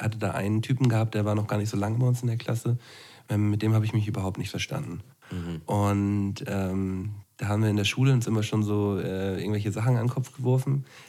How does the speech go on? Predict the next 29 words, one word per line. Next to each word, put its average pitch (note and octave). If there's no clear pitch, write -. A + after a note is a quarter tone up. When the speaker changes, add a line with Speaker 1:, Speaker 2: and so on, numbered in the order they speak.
Speaker 1:
Ich -
kann -
auch G2+
gar G2+
nicht A2
sagen, G2
worum F#2+
es G#2+
da E2+
ging, C#3+
überhaupt F#2
nicht E2
mehr. F#2
Auf -
jeden A#2
Fall, A#2
ähm, G#2+
mussten A2
wir G#2+
den G#2
gleichen G#2
Schulweg B2
dann G2+
nach F2+
Hause. A#2+
Und G#2
dann G#2+
am A#2
See A#2+